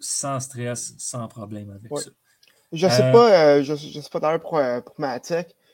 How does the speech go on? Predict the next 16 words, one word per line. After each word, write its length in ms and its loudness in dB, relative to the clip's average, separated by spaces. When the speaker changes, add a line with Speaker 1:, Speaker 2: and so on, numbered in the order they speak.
Speaker 2:
je, 240 -4
je 120 -6
sais 140 -14
pas 120 -2
si, 460 -8
euh, 500 -4
ça 220 -10
a 20 -4
été 240 -8
prisé, 500 -14
mais, 400 2
euh, 580 6
avec 260 -6
des 120 -10
coureurs, 800 -4
euh, 720 -6